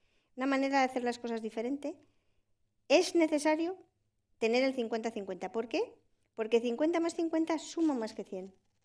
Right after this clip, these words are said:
O sea, lo tengo claro. Si yo tengo en mi equipo tres hombres y tres mujeres,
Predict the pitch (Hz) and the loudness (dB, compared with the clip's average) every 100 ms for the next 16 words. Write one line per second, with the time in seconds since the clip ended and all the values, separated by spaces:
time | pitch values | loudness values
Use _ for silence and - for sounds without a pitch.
0 | _ _ - 220 208 220 254 247 214 185 | _ _ -10 -6 -4 -2 0 -2 -6 -6
1 | 180 180 _ _ _ - 302 427 392 339 | -8 -10 _ _ _ -4 2 2 4 2
2 | 302 247 226 208 202 202 285 285 214 190 | 4 2 0 -4 -4 -2 -2 -2 -4 -4
3 | 190 - 202 214 208 196 190 254 349 480 | -8 -12 -8 -6 -6 -8 -8 -6 -6 -8
4 | - | -12